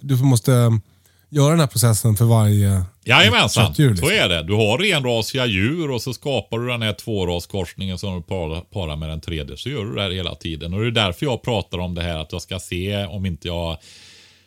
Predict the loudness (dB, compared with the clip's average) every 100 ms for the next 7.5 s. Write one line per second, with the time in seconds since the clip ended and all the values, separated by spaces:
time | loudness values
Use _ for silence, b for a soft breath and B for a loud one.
0 | B _ _ -4 2 4 4 2 2 2
1 | 2 2 2 2 2 4 4 4 0 0
2 | 0 0 0 -2 -2 -2 -4 -2 -6 -4
3 | -6 -8 -8 -4 -2 -2 -4 -6 -6 -4
4 | -4 -6 -4 -6 -6 -4 -4 -4 0 0
5 | 0 -4 -4 -2 -2 -2 -4 -6 -4 -4
6 | -2 -2 -6 -4 -4 -4 -4 2 2 2
7 | 2 2 -2 _